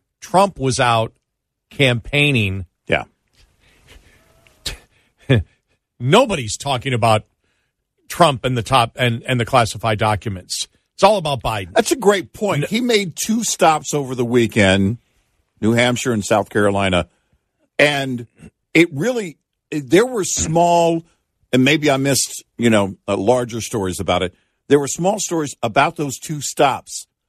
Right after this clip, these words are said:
Speaker 2: but I didn't see anyone, you know, uh, doing what the liberal media always does, deflecting and saying,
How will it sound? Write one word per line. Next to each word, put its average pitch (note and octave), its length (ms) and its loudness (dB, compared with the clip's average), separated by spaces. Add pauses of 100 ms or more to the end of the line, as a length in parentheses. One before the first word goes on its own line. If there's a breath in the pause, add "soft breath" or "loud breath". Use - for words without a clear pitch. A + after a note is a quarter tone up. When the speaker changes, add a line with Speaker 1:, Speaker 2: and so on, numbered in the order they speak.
(240)
Speaker 2:
but C3 260 0
I F#3 160 4
didn't F#3+ 260 -4
see C3 400 -4
anyone, C3+ 640 0 (800)
you A#2 100 6
know, G#2 260 2
uh, G2+ 140 4
doing A2+ 360 2
what A2 200 2
the G#2+ 100 2
liberal A2 400 2
media G2+ 320 2
always G2 320 -2
does, A2 320 0 (240)
deflecting G#2+ 500 -2
and G2 140 -6
saying, F#2 340 -4